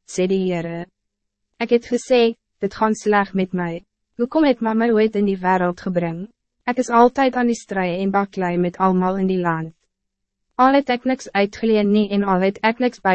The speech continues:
iemand anders geleen nie, wens almal my slegte dinge toe." Die Heere het geantwoord, "Dit sal met jou goed gaan, Jeremia. Jou vijanden sal nog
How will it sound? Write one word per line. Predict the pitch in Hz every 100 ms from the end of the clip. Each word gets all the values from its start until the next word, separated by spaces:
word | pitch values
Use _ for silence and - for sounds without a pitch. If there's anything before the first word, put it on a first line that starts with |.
| 180
iemand | 190 208 208 -
anders | 214 226 -
geleen | 196 180 180 170
nie, | 170 170 - _ -
wens | 180 185 -
almal | 208 214 202
my | 190 185
slegte | - 196 180 - 185
dinge | 170 170 175
toe." | 180 165 170 _ _ _ _ _ _ -
Die | 226 214
Heere | 220 262 277
het | 262
geantwoord, | 233 202 196 - 190 190 - _ _
"Dit | - 175
sal | - 202
met | 214 208
jou | 208 214
goed | - 208
gaan, | - 170 139 120 _ _
Jeremia. | 196 196 190 190 180 143 196 196 _ _ _ _ _ _ -
Jou | 233
vijanden | - 247 262 262 277
sal | 262 226
nog | 220